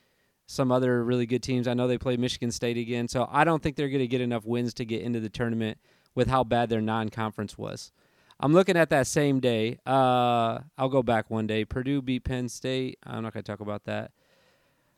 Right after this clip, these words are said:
Um, Wisconsin, the most fraudulent team in the Big Ten,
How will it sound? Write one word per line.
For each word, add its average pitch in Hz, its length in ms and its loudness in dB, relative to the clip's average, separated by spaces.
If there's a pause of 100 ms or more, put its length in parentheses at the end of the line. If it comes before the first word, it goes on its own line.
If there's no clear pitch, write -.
(240)
Um, 147 480 8
Wisconsin, 185 760 4
the 175 80 4
most 156 220 4
fraudulent 156 580 4
team 156 220 4
in 143 80 4
the 135 80 2
Big 139 240 2
Ten, 156 420 0